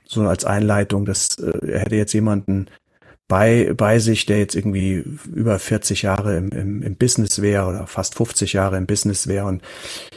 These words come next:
über den man eigentlich, man würde eigentlich keinen finden, der ein schlechtes Wort über Fritz von Thun und Taxis verliert und ich glaube auch ernst gemeint, nicht aus Lobhudelei, sondern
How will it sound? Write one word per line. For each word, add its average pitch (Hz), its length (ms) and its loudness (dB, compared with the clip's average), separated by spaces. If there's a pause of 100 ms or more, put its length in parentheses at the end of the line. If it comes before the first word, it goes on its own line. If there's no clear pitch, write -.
(120)
über 107 200 4
den 117 240 4
man 117 220 4
eigentlich, 110 360 2
man 113 180 4
würde 131 220 4
eigentlich 123 320 0
keinen 120 320 4
finden, 120 400 0
der 104 120 0
ein 95 100 0
schlechtes - 420 -2
Wort 101 220 0
über 98 160 0
Fritz - 240 -4
von 104 140 -2
Thun 107 140 0
und 92 80 -4
Taxis - 300 -2
verliert 98 340 0
und 98 80 0
ich 98 120 -2
glaube 101 240 0
auch - 100 -4
ernst - 280 0
gemeint, 90 360 0
nicht 101 220 -2
aus - 200 -2
Lobhudelei, 104 640 0
sondern 101 320 0